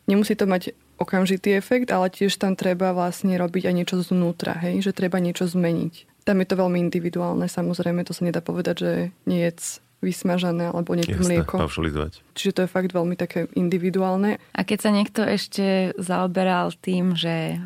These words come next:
Speaker 3: existuje niečo ako bridariani, tak tí sú vyslovene postavení na tom, že príjmajú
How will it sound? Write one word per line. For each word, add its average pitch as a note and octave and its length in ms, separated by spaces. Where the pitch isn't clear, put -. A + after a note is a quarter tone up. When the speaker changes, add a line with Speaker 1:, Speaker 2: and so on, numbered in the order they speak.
Speaker 3:
existuje F3 480
niečo F3+ 320
ako E3+ 240
bridariani, E3 720
tak F3+ 160
tí G3 80
sú G3 160
vyslovene F#3+ 720
postavení G3 560
na E3 160
tom, F#3+ 240
že F3+ 240
príjmajú F#3 640